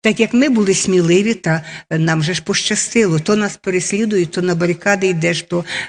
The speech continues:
е, позарештовували, значить, та борешся, от, е, якось. А тепер же що робить?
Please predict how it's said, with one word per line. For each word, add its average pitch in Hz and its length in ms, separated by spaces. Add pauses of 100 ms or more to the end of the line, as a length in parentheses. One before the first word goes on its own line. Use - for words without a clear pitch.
е, 156 60
позарештовували, 180 1040
значить, 151 320
та 160 160
борешся, 196 600 (320)
от, 185 220 (320)
е, 170 340
якось. 175 440 (240)
А 190 80
тепер 240 480
же 233 300
що - 280
робить? 151 440